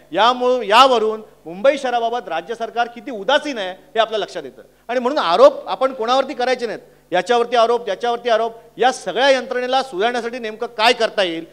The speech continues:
या दृष्टीने विचार करणं गरजेचं आहे. आणि मला असं वाटतं की राज्य सरकारने पोलीस बळ दिलं पाहिजे मुंबई महानगरपालिकेला.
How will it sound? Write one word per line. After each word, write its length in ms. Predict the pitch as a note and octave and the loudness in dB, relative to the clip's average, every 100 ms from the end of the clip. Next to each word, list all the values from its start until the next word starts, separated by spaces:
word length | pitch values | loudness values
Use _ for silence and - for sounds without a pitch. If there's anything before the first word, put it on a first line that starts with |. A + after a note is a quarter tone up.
| - C#3 | -20 2
या 200 | G3 C4 | 6 6
दृष्टीने 380 | B3+ - D4 | 2 -4 -2
विचार 280 | D4+ - C4 | -2 0 0
करणं 260 | A#3+ B3 A3 | 0 -4 -2
गरजेचं 340 | G3+ G#3 G3 | -2 -2 -2
आहे. 160 | E3+ D#3+ - _ | -4 -4 -10 _
आणि 120 | A3 | -6
मला 240 | G#3 G3 C4+ | 0 6 6
असं 220 | C4+ A#3+ | 6 4
वाटतं 400 | G3+ - F#3+ E3+ - - | 2 0 -4 -4 -6 -12
की 120 | A#3 G#3 | -2 2
राज्य 280 | F#3 F#3+ | 2 2
सरकारने 500 | A#3 A3+ A#3 A#3+ C4 C4+ - - | -2 -2 -2 -2 -6 -10 -16 -6
पोलीस 280 | D3+ A3 F#3+ | -4 -4 0
बळ 180 | A#3 | 0
दिलं 200 | A#3 A#3+ | 2 0
पाहिजे 200 | A#3+ A#3+ | 0 2
मुंबई 260 | A#3+ A#3 B3 | 0 2 0
महानगरपालिकेला. 720 | A#3+ A#3 B3 A#3 A#3+ A#3+ C4 | 2 0 0 -2 -6 -6 -8